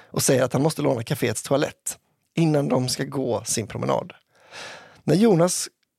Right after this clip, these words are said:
gått in pustar de andra ut över att Jonas inte verkar ha tagit illa upp.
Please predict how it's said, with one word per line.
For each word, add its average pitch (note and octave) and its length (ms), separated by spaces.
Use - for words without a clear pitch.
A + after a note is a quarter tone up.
gått - 480
in G3+ 460
pustar A#2+ 680
de C3+ 140
andra C3 280
ut A#2 400
över C3+ 160
att B2 120
Jonas C#3 280
inte C#3+ 180
verkar A2+ 220
ha - 40
tagit A#2 220
illa C3+ 220
upp. - 200